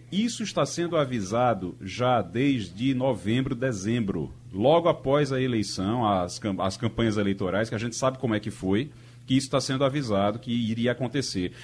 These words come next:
Eu queria destacar hoje uma entrevista que tem no Globo com o Miguel Nicoleles,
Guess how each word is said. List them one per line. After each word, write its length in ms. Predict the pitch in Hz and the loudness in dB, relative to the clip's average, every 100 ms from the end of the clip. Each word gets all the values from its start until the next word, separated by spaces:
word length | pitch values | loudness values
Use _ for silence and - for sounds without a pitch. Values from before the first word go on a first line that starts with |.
| - 104 | -10 -4
Eu 100 | 110 | 2
queria 200 | 147 156 | 4 2
destacar 480 | - 143 - 131 | 2 0 2 2
hoje 440 | 113 131 156 151 165 | 4 4 2 0 -4
uma 600 | 123 135 143 147 139 131 120 | -2 0 2 2 2 2 2
entrevista 760 | 127 120 101 127 - 131 113 | 2 2 2 -2 0 0 0
que 160 | - 117 | 0 -2
tem 180 | 107 | 2
no 160 | 110 110 | 4 2
Globo 500 | 98 104 123 139 95 | 2 4 4 2 -2
com 520 | - 107 117 123 120 | -4 -2 0 0 -2
o 320 | 113 113 123 120 | 0 2 2 2
Miguel 320 | 127 113 120 | 2 4 4
Nicoleles, 760 | 123 123 127 104 104 139 - | 2 2 4 4 4 0 -6